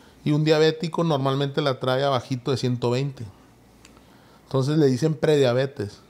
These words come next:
Pero ya co-, como tengo otros antecedentes, como la obesidad y ese jale, el, el endocrinólogo te dice, "Tú no te haces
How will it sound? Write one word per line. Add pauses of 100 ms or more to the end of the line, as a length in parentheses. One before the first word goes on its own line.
(800)
Pero
ya
co-,
como
tengo
otros
antecedentes,
como
la
obesidad
y
ese
jale, (680)
el,
el
endocrinólogo
te
dice,
"Tú
no
te
haces